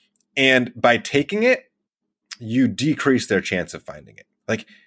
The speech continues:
we all need to band together on this and just leave it where it is because that person is coming back for it. It's also not litter. So if they never do find it, like, no big deal. W-, whatever. Somebody else will, will handle it.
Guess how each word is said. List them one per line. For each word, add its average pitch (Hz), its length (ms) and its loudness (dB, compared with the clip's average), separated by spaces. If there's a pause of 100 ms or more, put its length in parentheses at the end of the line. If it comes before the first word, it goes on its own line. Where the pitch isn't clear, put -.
(140)
we 120 120 4
all 139 220 4
need 170 160 4
to 156 80 4
band 127 380 2
together 110 340 4
on 107 120 4
this 92 240 2
and 92 120 -6
just 90 180 -4
leave 98 240 4
it 113 60 2
where 107 200 4
it 98 60 4
is 87 180 2
because 90 240 -4
that 120 200 4
person 117 320 -2
is 95 120 -4
coming 92 260 -4
back 82 200 -4
for 82 140 -6
it. - 80 -10
It's 120 120 -6
also 180 240 4
not 135 220 4
litter. 101 420 0 (100)
So - 180 2
if 104 100 2
they 101 100 6
never 101 280 4
do 98 220 0
find 98 300 2
it, 104 140 0
like, 87 220 -2 (300)
no 98 140 4
big 85 200 -2
deal. 87 360 2 (840)
W-, 101 560 -12
whatever. 98 280 -2
Somebody 98 220 2
else 80 120 0
will, 82 140 -10 (100)
will 87 120 -4
handle 80 280 -8
it. - 40 -16